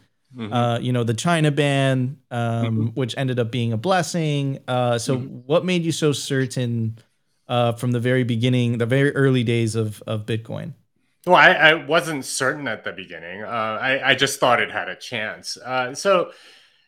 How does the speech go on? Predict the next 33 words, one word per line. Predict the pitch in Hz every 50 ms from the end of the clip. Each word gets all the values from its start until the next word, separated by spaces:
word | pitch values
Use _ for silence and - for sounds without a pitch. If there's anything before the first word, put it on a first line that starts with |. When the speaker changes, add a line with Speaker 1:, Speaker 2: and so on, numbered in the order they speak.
| _ _ _ -
Speaker 1:
I, | 165 170 165 -
I | - 170 180
think | 175 - 240 254 254 240 -
the | 254 233 208 180 165 135 117
reason | 113 131 143 160 156 165 185 180 170 165
why | 147 143 139 139 139 139 139 143
I | 139 135 135 135 127
even | 127 123 123 123 135 131
had | 127 - 135 139 127 123 120
that | 131 123 120 113 98 95
little | 107 107 120 131
bit | 120 - 143 143
of | 151 147 147 -
hope | 139 160 160 165 160 _
was | - 220 220 220 147 -
because | - 117 107 - - - - 120 113 113 113 113 113 113 107 -
I | - - 117 113 107 104 107 101 101
had | 120 120 107 107 104 104 98 95 -
studied | - - - - 123 110 110 104 107 110 107 95 -
some | - - 120 107 101
Austrian | 95 98 104 110 - - - 113 101 95 92
economics | 92 92 _ - 95 92 92 98 98 98 - 107 104 - -
and | 104 98
so | - - 110 101 98
on | 92 87
after | 95 95 90 - - 104
the | 92 95 95
two | - - - 104
thousand | - - 110 101 95 92 - 101 92 87
eight | 87 87 -
great | - 98 90 85 -
financial | - 90 87 82 85 92 107 110 - - 101
crisis. | - - 95 - - - - 107 - -